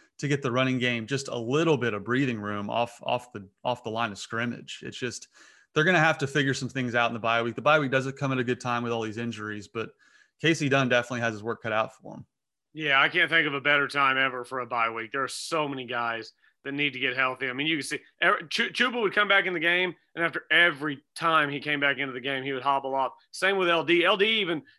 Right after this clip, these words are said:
Speaker 2: you know, he broke that one out wide left late in the game, and he tried to set up that high step on the safety, and, and as soon as he did, you could tell he felt his hamstring and just trotted out of bounds. It's,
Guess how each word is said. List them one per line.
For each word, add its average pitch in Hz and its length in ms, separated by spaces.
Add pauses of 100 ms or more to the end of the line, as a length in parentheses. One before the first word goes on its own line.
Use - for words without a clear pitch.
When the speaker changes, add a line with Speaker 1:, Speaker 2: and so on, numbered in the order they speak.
Speaker 2:
you 165 80
know, 175 80
he 175 80
broke 185 240
that 180 160
one 170 180
out 165 200
wide 165 240
left 165 260
late 170 160
in 151 80
the 143 60
game, 165 240
and 143 80
he 143 80
tried 175 320
to 147 40
set 170 200
up 160 160
that 139 160
high 147 160
step 190 340
on 165 140
the 139 40
safety, 180 540 (300)
and, 165 160
and 160 120
as 151 140
soon 208 180
as 175 120
he 160 100
did, 160 320
you 170 80
could 143 140
tell 170 180
he 156 140
felt 160 280
his 139 140
hamstring 143 540 (260)
and 147 100
just 139 160
trotted 156 380
out 147 140
of 117 60
bounds. 135 360
It's, 131 200